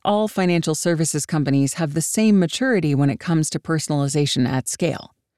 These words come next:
Respondents were evaluated on six personalization dimensions to see how they stack up.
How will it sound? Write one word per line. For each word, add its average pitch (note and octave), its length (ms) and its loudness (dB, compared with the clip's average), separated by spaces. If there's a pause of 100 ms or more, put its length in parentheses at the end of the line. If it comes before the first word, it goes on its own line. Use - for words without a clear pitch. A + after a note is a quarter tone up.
(360)
Respondents C4+ 800 0
were G#3+ 100 2
evaluated E3+ 760 0
on E3+ 260 2
six - 420 -4
personalization G3 840 0
dimensions D#3 680 0
to - 140 -4
see C4+ 240 -2
how G3 160 0
they F#3+ 140 0
stack C3+ 360 -4
up. - 240 -8